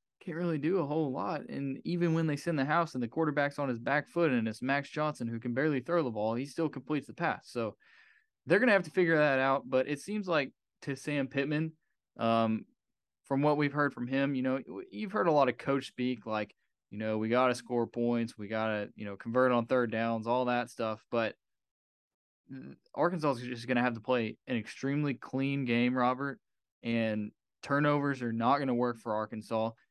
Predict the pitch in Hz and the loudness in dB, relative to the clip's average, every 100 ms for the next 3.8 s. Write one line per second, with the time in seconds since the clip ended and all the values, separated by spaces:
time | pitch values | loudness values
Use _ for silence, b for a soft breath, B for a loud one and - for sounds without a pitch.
0 | _ - 120 139 139 127 139 180 117 - | _ -4 0 2 2 2 0 0 -6 -8
1 | 214 226 - 113 104 98 101 101 - _ | -4 -4 -6 -6 -6 -6 -6 -8 -14 _
2 | 135 127 170 156 107 - - 131 120 _ | -2 0 2 -2 -4 -8 -2 0 -2 _
3 | _ _ _ _ _ 131 175 | _ _ _ _ _ 4 4